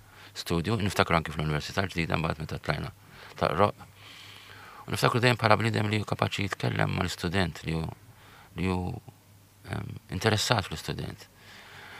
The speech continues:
Li għalih il-Latin kien mhux biss lingwa mejta, aħna konna nitħattu, niċċajtaw, b'xi mod irrakkontajtaw f'dal ktieb. U ngħidu din istrofa, "Latin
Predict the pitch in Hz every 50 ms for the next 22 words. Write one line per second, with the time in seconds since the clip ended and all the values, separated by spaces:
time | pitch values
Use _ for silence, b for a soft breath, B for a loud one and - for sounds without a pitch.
0 | B B - - 98 92 98 113 117 107 85 90 90 - 120 113 101 - - 101
1 | 104 101 101 - - - 110 113 98 90 85 - - - - - - - - -
2 | - 90 101 92 85 - - 73 73 73 - - - - - - 92 90 82 78
3 | - - 101 110 113 113 - - b b b b b b b b b - 82 82
4 | 82 - 82 82 80 76 76 78 - - 80 - - - 90 - - - 90 87
5 | 85 80 - - 80 73 73 - - 80 76 - - 87 82 78 - 78 78 -
6 | - 76 73 80 76 76 76 87 76 - - - - 71 - - - B B B
7 | B B B B B B B B B B - 78 87 87 85 - - 92 90 87
8 | - - - 92 87 82 - 80 80 - b b b b - 95 104 98 - -
9 | 85 82 82